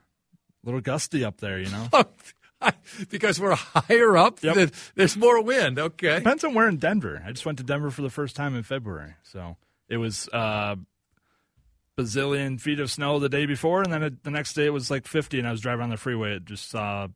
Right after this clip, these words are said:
Speaker 1: you know, mounds of snow on the sides of the <laughs> freeway. It was kinda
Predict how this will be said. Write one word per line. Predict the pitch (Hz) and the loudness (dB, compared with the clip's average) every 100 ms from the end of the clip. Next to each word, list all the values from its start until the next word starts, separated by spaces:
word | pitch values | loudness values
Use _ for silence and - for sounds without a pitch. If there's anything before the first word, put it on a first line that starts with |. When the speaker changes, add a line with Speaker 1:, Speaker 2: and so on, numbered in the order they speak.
| _ | _
Speaker 1:
you | 104 | -10
know, | 90 | -8
mounds | 92 98 95 | -8 -10 -10
of | 90 | -12
snow | 110 98 90 85 - | -10 -8 -10 -14 -16
on | 95 | -14
the | 90 87 _ _ _ _ | -14 -16 _ _ _ _
sides | 107 95 | -12 -12
of | 87 | -14
the | 87 | -18
<laughs> | |
freeway. | 107 - - _ | -18 -18 -20 _
It | 170 - _ _ _ _ | -14 -14 _ _ _ _
was | 127 - | -10 -10
kinda | - - 110 | -12 -10 -10